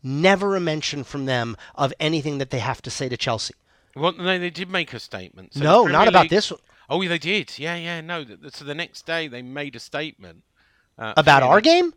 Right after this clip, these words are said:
Speaker 2: About our game, yeah.
Speaker 1: They didn't report that here on, on
Speaker 2: Oh, well,
Speaker 1: the
Speaker 2: they,
Speaker 1: N B C
Speaker 2: they did. And
Speaker 1: broadcast.
Speaker 2: funny enough, the, uh, interestingly, the guy who, uh, runs it is an ex-West Ham, was the ex-head of media, and he went to, uh,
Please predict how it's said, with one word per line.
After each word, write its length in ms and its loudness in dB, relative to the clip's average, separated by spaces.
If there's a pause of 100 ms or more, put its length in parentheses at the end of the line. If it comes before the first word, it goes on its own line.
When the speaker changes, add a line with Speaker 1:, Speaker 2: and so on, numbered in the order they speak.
(280)
Speaker 2:
About 280 0
our 180 0
game, 380 -10
yeah. 300 -14
Speaker 1:
They 120 6
didn't 220 4
report 420 2
that 180 2
here 280 -2
on, 240 -4
on 280 -2
Speaker 2:
Oh, 40 -8
well, 100 -4
Speaker 1:
the 60 -2
Speaker 2:
they, 20 0
Speaker 1:
N 120 -2
B 120 -4
C 180 -4
Speaker 2:
they 60 0
did. 40 0
And 80 -2
Speaker 1:
broadcast. 260 -8
Speaker 2:
funny 180 -4
enough, 380 -8
the, 260 -14
uh, 40 -14
interestingly, 840 -12 (260)
the 160 -10
guy 440 -4
who, 500 -12 (320)
uh, 440 -12
runs 360 -10
it 80 -14
is 140 -16
an 80 -12
ex-West 420 -14
Ham, 260 -6
was 160 -18
the 140 -10
ex-head 680 -14
of 80 -20
media, 400 -14
and 100 -18
he 120 -12
went 380 -12
to, 360 -14 (640)
uh, 320 -12